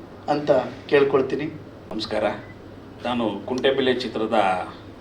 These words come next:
Speaker 2: ನಿರ್ಮಾಪಕನಾಗಿ ಮತ್ತು ಚಿತ್ರನಾಯಕ ನಟ ಯದು ಅವರ ತಂದೆಯಾಗಿ ಈ ಚಿತ್ರವನ್ನು ನಿರ್ಮಿಸಿದ್ದೀನಿ.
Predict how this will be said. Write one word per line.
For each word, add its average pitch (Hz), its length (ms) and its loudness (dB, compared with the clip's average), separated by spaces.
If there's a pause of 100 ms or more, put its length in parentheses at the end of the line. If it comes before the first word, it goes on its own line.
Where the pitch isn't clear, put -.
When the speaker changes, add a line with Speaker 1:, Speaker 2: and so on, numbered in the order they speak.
(100)
Speaker 2:
ನಿರ್ಮಾಪಕನಾಗಿ 107 920 -2 (880)
ಮತ್ತು 110 540 -8
ಚಿತ್ರನಾಯಕ 123 640 0
ನಟ 107 200 0 (240)
ಯದು 107 280 4
ಅವರ 95 80 2 (320)
ತಂದೆಯಾಗಿ 98 720 -2 (640)
ಈ 107 60 -4
ಚಿತ್ರವನ್ನು 92 720 -8 (320)
ನಿರ್ಮಿಸಿದ್ದೀನಿ. 98 600 -10